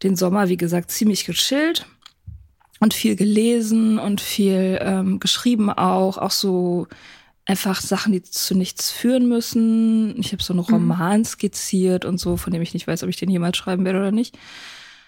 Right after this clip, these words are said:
Speaker 1: Und so Sachen. Und jetzt hab ich so mir eine To-Do-Liste gemacht für Oktober, November, Dezember. Eine sehr straffe, strikte Liste und hab richtig Bock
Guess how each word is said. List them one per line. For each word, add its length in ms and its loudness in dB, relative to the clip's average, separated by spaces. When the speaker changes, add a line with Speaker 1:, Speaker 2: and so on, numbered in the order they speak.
Speaker 1:
Und 120 4
so 120 2
Sachen. 380 2
Und 160 0
jetzt 220 0
hab 100 -2
ich 280 -4
so 500 -4
mir 140 2
eine 260 0
To-Do-Liste 600 -2
gemacht 360 -4
für 320 -4
Oktober, 480 -6
November, 420 -2
Dezember. 760 0
Eine 160 0
sehr 200 0
straffe, 720 -2
strikte 500 -4
Liste 720 0
und 140 -2
hab 220 -8
richtig 420 -6
Bock 400 -12